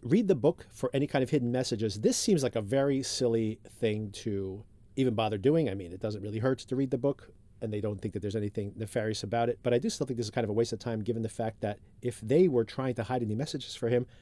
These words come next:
they would simply just have him over and talk to him about it. <laughs> He's obviously interacting with them on the outside world. So none of this seems to be important. And of course, there's also the speak to the fact that there are ways to smuggle code in and out if they are able to get that book into the building.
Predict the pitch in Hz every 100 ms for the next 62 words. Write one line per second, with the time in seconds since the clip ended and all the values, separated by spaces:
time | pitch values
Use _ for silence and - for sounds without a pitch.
0 | - - 151 - 165 139 143 143 139 139
1 | 156 123 127 156 - 110 101 110 127 -
2 | 143 - - - 135 143 147 143 131 117
3 | 120 - 113 101 110 110 113 107 98 120
4 | 107 - - - 117 101 - - - 139
5 | 147 120 113 - 104 101 - 98 98 95
6 | - - - 120 117 127 101 92 101 -
7 | 139 139 - 165 - 123 131 - 123 117
8 | - 123 - 113 - 120 123 131 123 120
9 | 123 120 131 170 165 165 147 - 240 147
10 | 165 165 - 170 175 156 147 147 175 160
11 | - 131 - - 117 117 117 131 117 117
12 | 104 104 104 110 101 113 - 113 101 -
13 | 101 98 127 - 107 101 107